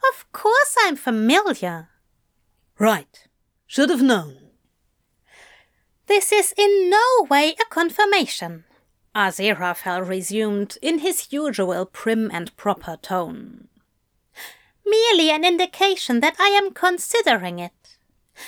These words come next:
However, as per the agreement's terms, I want to negotiate for something in return. Crowley tilted his head,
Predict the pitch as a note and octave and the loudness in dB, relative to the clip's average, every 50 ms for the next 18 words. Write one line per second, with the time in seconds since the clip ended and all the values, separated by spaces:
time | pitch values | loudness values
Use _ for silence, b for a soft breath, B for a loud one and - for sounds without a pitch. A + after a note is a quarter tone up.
0 | B B B - - G4 G4 G4+ G4+ G4+ G4+ G#4 G4 b b b b b b b | B B B -2 0 2 4 4 4 6 6 4 4 b b b b b b b
1 | _ - F4+ G4 A4 A#4 A#4 - - - - D#4 D4+ D4 D#4+ D#4 D#4+ D#4 - - | _ -2 2 2 4 2 2 -2 -4 -4 0 0 0 2 2 2 0 0 0 0
2 | C#4 F4 G4+ F#4+ D#4+ C#4 C4+ B3+ - - - - G4+ G4 F#4 F#4 F4+ F4 - - | 2 2 4 4 2 2 0 0 -4 -6 -2 2 2 4 4 4 2 0 0 -2
3 | b b b b b _ G#4 G#4+ G4+ G#4 A4+ A#4+ B4+ - - A4+ A4+ A4+ G4+ - | b b b b b _ 0 0 2 2 2 0 0 -2 -2 0 2 2 2 2
4 | F4 F#4+ G4+ - - D4 A#3+ A3 A3 A3 A3+ - - - A4 A4 - - G#4 A4 | 2 0 0 -2 -2 -2 0 0 0 0 -2 -2 0 0 0 0 2 2 0 0
5 | B4 B4+ - - F4+ E4 E4+ E4 D#4 C4+ D#4 D4 D4 - E4+ D#4+ B3 G3+ F3+ E3+ | 0 -2 -4 -2 0 0 0 0 2 2 0 0 0 0 0 0 0 0 -2 -6
6 | F3 F#3 - _ _ _ _ _ _ _ _ _ _ _ _ _ _ _ _ B | -12 -16 -20 _ _ _ _ _ _ _ _ _ _ _ _ _ _ _ _ B
7 | B B B B _ _ _ _ _ _ _ - - A3 A3+ C4+ D4+ C4+ G#3 - | B B B B _ _ _ _ _ _ _ -10 -6 -2 -2 0 0 0 -2 -4
8 | D3+ D3+ D3+ - - - G3+ G3+ G3+ - F3+ E3 - - F3+ E3 - - - G#3+ | -6 -12 -16 -8 -4 -2 0 0 -2 -4 -10 -18 -14 -14 -12 -10 -8 -4 -2 -2
9 | F#3+ - - - C4+ A#3+ _ - - | -2 -2 -6 -12 -16 -20 _ -20 -20